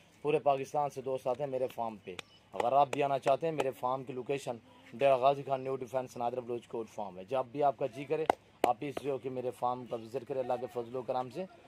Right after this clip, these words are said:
नादर बलोच कोट फार्म कभी आप दोस्त को मायूस नहीं करेगा।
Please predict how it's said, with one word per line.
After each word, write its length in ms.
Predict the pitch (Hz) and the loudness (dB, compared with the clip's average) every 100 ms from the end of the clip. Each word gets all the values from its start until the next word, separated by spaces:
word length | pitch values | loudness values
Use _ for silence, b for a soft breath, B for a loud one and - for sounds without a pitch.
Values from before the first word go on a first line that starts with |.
| - 123 | -14 -4
नादर 340 | 135 143 156 | 2 4 4
बलोच 280 | 135 151 - | 2 0 2
कोट 200 | 147 139 | 2 2
फार्म 220 | 135 139 | 2 2
कभी 200 | 123 123 | 0 0
आप 80 | 135 | 0
दोस्त 300 | 113 131 - - | 0 -4 -4 -8
को 60 | 123 | -4
मायूस 400 | 113 117 117 - | -2 -2 -4 -10
नहीं 100 | 127 | -6
करेगा। 300 | 147 165 185 | -4 -2 -4